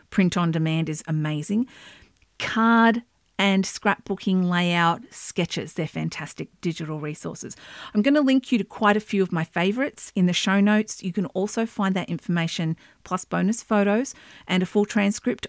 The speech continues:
of this episode on my blog at dawnlewis dot com dot A U backslash podcast twenty-seven. Uh, one of my favourite digital stamp designers is Mo Manning.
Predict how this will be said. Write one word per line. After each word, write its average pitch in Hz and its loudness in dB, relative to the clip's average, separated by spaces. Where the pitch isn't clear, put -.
of 202 2
this 208 2
episode 214 2
on 202 2
my 196 4
blog 180 -2
at - -8
dawnlewis 175 0
dot - -8
com 180 -2
dot 170 -2
A 170 -2
U 165 -2
backslash 190 0
podcast - -8
twenty-seven. 147 -6
Uh, 196 6
one 220 2
of 285 4
my 285 4
favourite 226 0
digital 202 -4
stamp 180 -4
designers 170 -2
is 160 -10
Mo 165 0
Manning. 160 -4